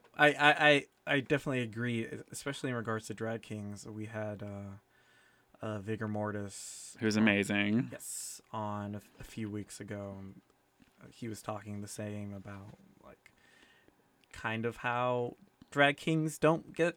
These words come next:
Speaker 1: the same respect as drag queens, and just how, like, disheartening it could be. And it's a shame that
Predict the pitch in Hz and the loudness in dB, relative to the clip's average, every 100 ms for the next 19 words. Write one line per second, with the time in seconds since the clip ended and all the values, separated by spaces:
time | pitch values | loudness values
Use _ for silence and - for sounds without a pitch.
0 | _ - - 170 175 175 170 170 - - | _ -4 0 2 2 0 0 -2 0 4
1 | 165 - 151 - 120 127 131 - 113 107 | 4 4 -4 0 4 4 2 -2 -4 -4
2 | 101 98 - - 113 110 - _ _ _ | -8 -10 -14 -12 -12 -12 -14 _ _ _
3 | _ _ _ _ - 131 - 127 127 127 | _ _ _ _ -6 -4 4 6 6 4
4 | 135 123 - _ _ _ _ _ _ _ | 2 0 -2 _ _ _ _ _ _ _
5 | _ _ _ _ _ 127 - 123 131 165 | _ _ _ _ _ -6 2 2 2 0
6 | 156 151 151 165 _ _ - - _ _ | 0 2 4 4 _ _ -20 -20 _ _
7 | _ _ 131 127 127 117 107 - - _ | _ _ 4 4 4 0 -4 -10 -20 _
8 | - _ 175 214 190 202 202 202 165 143 | -20 _ 4 6 10 10 10 8 8 8